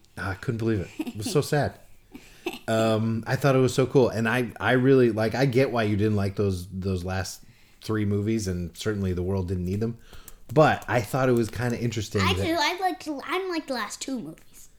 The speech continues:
Speaker 2: The
Speaker 1: But
Speaker 2: fir-, I
Speaker 1: The
Speaker 2: was,
Speaker 1: Force
Speaker 2: I liked
Speaker 1: Awakens is fun.
Speaker 2: I like The Force Awakens.
Speaker 1: That's a fun one. There's a lot of
Speaker 2: Minus,
Speaker 1: funny
Speaker 2: minus
Speaker 1: parts.
Speaker 2: the sign, minus the scene with Han Solo dying.
Speaker 1: Oof. Brutal.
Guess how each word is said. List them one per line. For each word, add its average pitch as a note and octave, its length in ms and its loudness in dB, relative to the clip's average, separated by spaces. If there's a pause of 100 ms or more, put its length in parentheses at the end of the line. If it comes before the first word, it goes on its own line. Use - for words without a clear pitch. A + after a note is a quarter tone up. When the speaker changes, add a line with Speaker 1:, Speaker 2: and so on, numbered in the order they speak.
Speaker 2:
The A#3+ 60 -12
Speaker 1:
But A#3 360 0
Speaker 2:
fir-, D#4+ 80 -2
I E4+ 40 0
Speaker 1:
The A#3+ 60 2
Speaker 2:
was, A3 80 -6
Speaker 1:
Force D4+ 220 6
Speaker 2:
I - 40 6
liked A4 100 12
Speaker 1:
Awakens C#3 200 4
is G#2 120 -2
fun. F2 220 -2 (260)
Speaker 2:
I E4+ 140 2
like F4 100 -4
The C#4+ 60 -6
Force C4 240 -6
Awakens. G3+ 420 -8
Speaker 1:
That's C4 160 0
a - 80 0
fun D3 240 4
one. A2 80 2
There's D3 160 6
a - 20 4
lot A#3 140 6
of F#4 60 8
Speaker 2:
Minus, F#4+ 120 0
Speaker 1:
funny G3+ 160 4
Speaker 2:
minus - 140 6
Speaker 1:
parts. G#2 180 2
Speaker 2:
the D#4+ 140 -6
sign, C#4+ 520 -2
minus D#4 360 -2
the C4 220 -10
scene B3 360 -4
with A3 140 -6 (180)
Han G#3 260 -10
Solo F3+ 240 -12
dying. G3 320 -18 (140)
Speaker 1:
Oof. - 400 -4 (220)
Brutal. F#2 320 2